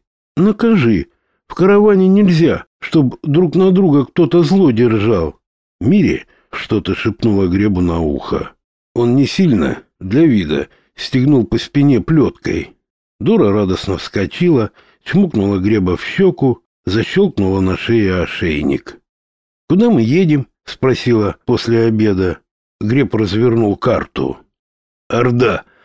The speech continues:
подошла к Ашину с юго-востока, откуда-то с этой равнины. Раньше о ней никто не слышал. Значит, и зародилась она здесь. Сюда нам и дорога". "Здесь есть очень хорошая караванная тропа на Нибус",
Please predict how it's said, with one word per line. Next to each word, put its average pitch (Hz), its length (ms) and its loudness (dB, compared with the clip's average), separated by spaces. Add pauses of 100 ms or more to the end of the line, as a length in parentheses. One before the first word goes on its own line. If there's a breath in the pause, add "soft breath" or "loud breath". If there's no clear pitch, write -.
(160 soft breath)
подошла 127 640 0 (100)
к - 180 -16
Ашину 110 560 0 (120)
с - 120 -10
юго-востока, 135 1160 0 (180)
откуда-то 131 680 0
с - 140 -2
этой 120 260 2
равнины. 113 720 2 (440)
Раньше 127 420 0
о 127 60 2
ней 139 180 4
никто 131 400 2
не 131 140 4
слышал. - 640 -2 (560)
Значит, 123 600 -2 (160)
и 135 80 0
зародилась 127 720 2
она 120 220 2
здесь. 110 600 -2 (440)
Сюда 131 380 -2
нам 110 380 -2
и 123 100 -2
дорога". 101 680 -2 (440)
"Здесь 160 380 0
есть 220 260 2
очень 196 280 2
хорошая 202 540 0
караванная 175 720 2
тропа 175 400 2
на 135 320 2
Нибус", 117 680 0